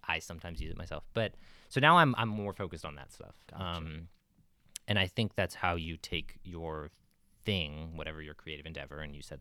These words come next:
Speaker 1: there's, you know, obvi-, you alluded to that there's lots of different types, how you take that to the next level. So,
Speaker 2: Mm.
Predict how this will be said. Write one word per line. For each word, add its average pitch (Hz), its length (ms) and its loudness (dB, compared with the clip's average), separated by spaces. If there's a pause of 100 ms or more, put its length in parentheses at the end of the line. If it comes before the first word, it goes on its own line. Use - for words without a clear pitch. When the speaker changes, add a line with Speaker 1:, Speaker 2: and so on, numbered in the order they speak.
Speaker 1:
there's, - 220 -10 (100)
you - 100 -10
know, - 60 -12
obvi-, - 300 -14 (120)
you - 160 -12
alluded - 360 -10
to - 100 -20
that - 100 -16
there's - 220 -10
lots 78 160 -6
of 92 60 -10
different - 300 -6 (300)
types, - 400 -12 (760)
how - 160 -2
you 87 100 -2
take 85 200 -8
that 80 120 -10
to - 80 -14
the 82 80 -14
next - 220 -16
level. 67 320 -10
So, 82 520 -6
Speaker 2:
Mm. 98 200 -20